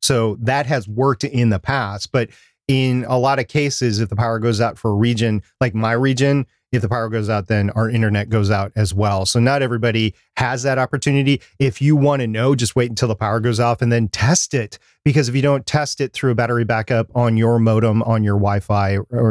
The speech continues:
n-, your, um, uh, router, then you won't know if it's possible or not. And then you have to ask yourself, is it worth going through the, all the hassle to actually do it? If it's for your job,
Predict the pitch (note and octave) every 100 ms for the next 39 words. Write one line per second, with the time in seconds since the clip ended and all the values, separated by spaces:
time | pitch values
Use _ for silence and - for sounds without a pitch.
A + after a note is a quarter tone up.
0 | G#2+ G#2 G2+ _ - G#2 G#2 G2+ G2+ -
1 | _ _ _ _ _ - G#2+ G#2 G2+ -
2 | _ _ - - A2+ G2+ G#2 A2 A2 G#2
3 | G2+ A2 A#2 B2+ B2+ B2+ B2 A2 G#2 G2+
4 | F2+ F2 E2 _ _ - A#2 G#2 - _
5 | B2 A2 - - - A2+ G#2+ C3+ A2+ G#2+
6 | G#2 - G#2+ G#2 G#2+ G#2 G#2 - _ -
7 | D3+ F#3+ G3 D#3+ C3+ B2+ B2 - A#2 B2+
8 | A#2 A2 A#2 F#2 G2+ A2 G#2 A2+ G2+ G2
9 | G2+ F#2 F#2+ - G2+ F#2 E2+ F2+ - G#2+
10 | F#2+ G2+ G2 F#2+ - G#2+ G#2+ G#2+ A#2+ B2
11 | D3 - D#3 F#3+ D#3+ B2 A2 G2 A2+ E3
12 | F#3